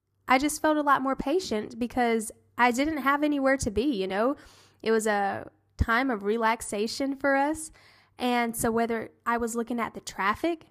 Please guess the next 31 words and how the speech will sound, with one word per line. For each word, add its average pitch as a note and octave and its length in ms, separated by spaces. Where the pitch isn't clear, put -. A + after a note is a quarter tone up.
or A3 140
whether A3 340
I A3 200
was G#3+ 320
at G#3 400
a G#3+ 300
restaurant A3 560
and A3+ 80
they A3 80
had A3 160
a A#3 60
long A3+ 200
wait, A3 420
I C4+ 160
was E4+ 240
just D4+ 380
being C4 460
present B3 520
and A3+ 100
I G#3 80
was G#3 140
being B3 240
in A#3 80
the A3 40
moment. G#3 460
But A3 140
then A#3 460
when G#3+ 120
I G3+ 100
got G3 200
home A3 460